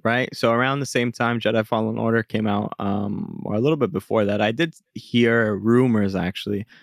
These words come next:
uh, that BioWare was going to work on a remake, and then all of a sudden now it's Asper. Um, Revan looks great. I mean, it's a cinematic,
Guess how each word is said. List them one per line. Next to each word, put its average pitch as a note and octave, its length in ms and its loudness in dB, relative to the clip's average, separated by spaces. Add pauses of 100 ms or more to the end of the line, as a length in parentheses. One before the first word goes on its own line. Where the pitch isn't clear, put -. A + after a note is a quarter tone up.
(220)
uh, G2+ 540 0
that G2 200 0
BioWare G#2 800 0
was G#2 160 -4
going G2+ 260 -2
to G#2+ 140 -2
work G#2+ 280 -2
on G#2 100 -2
a G#2+ 60 -2
remake, F#2+ 500 0
and G2+ 120 -2
then G#2 100 -2
all G#2 140 0
of G#2 60 -4
a - 40 -10
sudden G#2 220 -4
now G2 180 -2
it's G2 120 -8
Asper. A2 500 -4 (480)
Um, G#2 460 -2 (960)
Revan B2+ 320 0
looks C3 200 -2
great. C3+ 380 0
I - 40 0
mean, A#2 140 2
it's A#2 100 -4
a A#2+ 60 -14
cinematic, B2 540 0